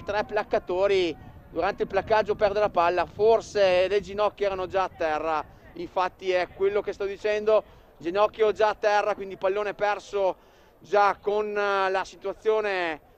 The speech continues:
diciamo, terminata, con il tocco del ginocchio a terra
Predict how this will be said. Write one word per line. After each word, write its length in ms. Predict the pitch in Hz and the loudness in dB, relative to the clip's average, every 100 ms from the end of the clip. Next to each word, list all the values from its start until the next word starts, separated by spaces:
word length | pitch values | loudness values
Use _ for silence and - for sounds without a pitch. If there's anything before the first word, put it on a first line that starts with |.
| _ _ _ | _ _ _
diciamo, 360 | - 196 185 | -6 -4 -4
terminata, 1200 | - 214 202 196 214 202 196 - 214 208 208 202 185 | 0 0 0 -2 -4 -2 -2 0 2 4 4 2 0
con 300 | 185 190 190 | -4 -6 -4
il 240 | 190 170 | -4 -2
tocco 880 | 202 208 - 214 202 196 196 190 185 185 | 0 -2 0 2 4 4 4 4 2 0
del 140 | 190 | -4
ginocchio 320 | 180 196 196 | -6 -6 -6
a 20 | |
terra 500 | 175 208 190 185 165 | -2 0 2 0 -2